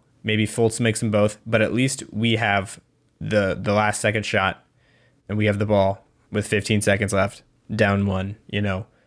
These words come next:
and we're the best offense in the league. So I, I kinda like our chances there. So yeah, I honestly didn't think it was a blunder or anything like that for, uh, Jamal to do what he did. But yeah, that's probably it for Nuggets Corner, to be honest.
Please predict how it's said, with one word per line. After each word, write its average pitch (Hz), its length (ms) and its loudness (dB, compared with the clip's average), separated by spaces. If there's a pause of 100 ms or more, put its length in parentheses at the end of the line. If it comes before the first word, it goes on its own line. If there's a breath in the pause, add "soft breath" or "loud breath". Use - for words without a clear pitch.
(200 soft breath)
and 104 160 0
we're 92 380 0
the 107 160 0
best 101 260 0
offense 101 400 0
in 104 40 0
the 101 60 2
league. 95 340 -4 (220)
So 95 380 -2 (340)
I, 101 200 2
I 98 40 2
kinda 107 220 -2
like 101 180 2
our 95 100 -2
chances 107 440 -2
there. 110 280 0 (580 loud breath)
So - 180 0
yeah, 95 180 0
I 113 160 0
honestly 117 320 0
didn't 104 220 2
think 98 220 -2
it 101 80 -2
was - 440 -4
a 101 80 2
blunder 107 680 0
or - 120 -4
anything 92 260 -6
like - 120 -10
that 82 220 0
for, 92 320 -6 (840)
uh, 80 380 0 (180)
Jamal 104 260 0
to 98 120 -4
do 90 340 -2
what 95 180 0
he 92 60 -2
did. 87 260 -6 (880 soft breath)
But 117 180 -4
yeah, 117 240 4
that's 123 180 0
probably 120 380 0
it 143 120 0
for 107 400 2 (140)
Nuggets 127 340 0
Corner, 135 240 0
to 135 80 -2
be 135 100 2
honest. 139 420 0